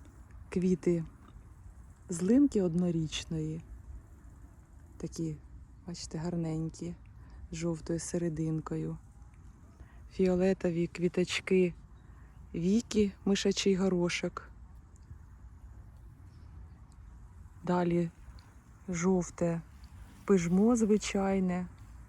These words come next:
Теж гарна лікарська рослина, дуже красива.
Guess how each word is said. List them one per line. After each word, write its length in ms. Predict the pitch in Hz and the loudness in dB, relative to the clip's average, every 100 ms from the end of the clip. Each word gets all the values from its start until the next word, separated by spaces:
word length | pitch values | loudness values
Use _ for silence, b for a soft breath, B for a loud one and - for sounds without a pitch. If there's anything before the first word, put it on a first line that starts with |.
| - - - - - - - - - - - - - - - - - - - - - - - - - - - - - - - - - - - - - - - | -20 -20 -20 -20 -20 -20 -20 -20 -20 -20 -20 -20 -20 -20 -18 -18 -16 -16 -16 -20 -20 -20 -20 -20 -18 -18 -18 -18 -18 -16 -18 -18 -20 -18 -20 -18 -18 -18 -12
Теж 280 | - 175 160 | -4 -4 -4
гарна 440 | 160 175 170 170 | -6 -4 -4 -4
лікарська 560 | 160 170 - 170 - 170 | -6 -6 -6 -10 -8 -8
рослина, 720 | 165 - - 185 220 196 185 - - - - B B - | -8 -10 -6 -2 0 0 -4 -12 -18 -18 -18 B B -10
дуже 220 | 175 170 | -6 -6
красива. 800 | - 175 - - 185 185 180 | -4 -6 -6 -6 -6 -4 -6